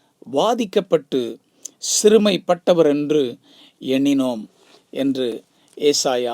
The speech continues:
ஐம்பத்தி மூன்றாம் அதிகாரத்தில் நாம் வாசிக்கிறோம். அருமையான கர்த்தருடைய பிள்ளைகளே, யோவான் எழுதின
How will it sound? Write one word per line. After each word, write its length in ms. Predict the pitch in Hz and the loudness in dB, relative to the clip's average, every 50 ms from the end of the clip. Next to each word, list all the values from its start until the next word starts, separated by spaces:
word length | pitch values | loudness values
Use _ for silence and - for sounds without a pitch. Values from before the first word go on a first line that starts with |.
| 123 - | -6 -6
ஐம்பத்தி 460 | 143 165 165 156 151 147 - - 135 | -6 -6 -4 -4 -4 -4 -4 -8 -10
மூன்றாம் 560 | 131 135 151 156 143 135 135 120 113 113 131 - | -10 -8 -8 -8 -6 -6 -6 -6 -6 -10 -14 -14
அதிகாரத்தில் 800 | 139 135 135 135 - 139 120 120 120 - - 117 113 - - _ _ _ _ _ _ _ _ _ | -12 -10 -10 -10 -8 -6 -6 -6 -8 -8 -10 -10 -12 -12 -14 _ _ _ _ _ _ _ _ _
நாம் 200 | - 135 127 123 | -8 -6 -2 0
வாசிக்கிறோம். 560 | 131 131 - - - 131 - - - - - _ _ - - - - - - - - - - - _ _ _ _ - _ | 0 0 -2 -4 -10 -10 -10 -10 -12 -12 -14 _ _ -20 -20 -20 -20 -20 -20 -20 -20 -20 -20 -20 _ _ _ _ -10 _
அருமையான 460 | - 190 220 240 247 262 262 247 226 | 2 4 4 4 4 4 4 2 0
கர்த்தருடைய 420 | - - 185 - 214 208 185 175 | -2 -4 -4 -4 0 2 2 2
பிள்ளைகளே, 500 | 135 - - 156 - 156 139 123 113 101 104 | 2 2 -2 -2 -2 0 -2 -2 -2 -2 -2
யோவான் 380 | 123 190 277 294 285 277 269 | 0 2 2 2 2 0 0
எழுதின 280 | 285 240 208 196 208 | 0 0 -2 -2 -4